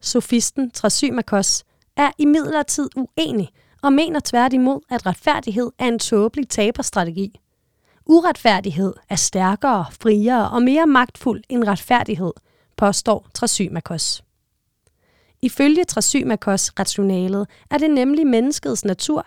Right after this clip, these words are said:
at maksimere egeninteresse og handle uretfærdigt over for andre, hvis det gavner en selv. "Grådighed er godt,"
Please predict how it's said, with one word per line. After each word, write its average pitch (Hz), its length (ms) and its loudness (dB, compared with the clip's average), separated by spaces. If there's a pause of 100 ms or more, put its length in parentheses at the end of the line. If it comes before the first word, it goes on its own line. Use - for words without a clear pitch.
(120)
at 254 100 2
maksimere 240 720 0
egeninteresse 226 920 -2 (220)
og 262 140 -2
handle 240 380 0
uretfærdigt - 760 -6
over 247 220 2
for - 140 -6
andre, 220 420 -4 (240)
hvis 269 160 -2
det - 160 -6
gavner 202 340 0
en 214 240 0
selv. - 260 -2 (760)
"Grådighed 254 560 4
er 196 80 -6
godt," - 400 0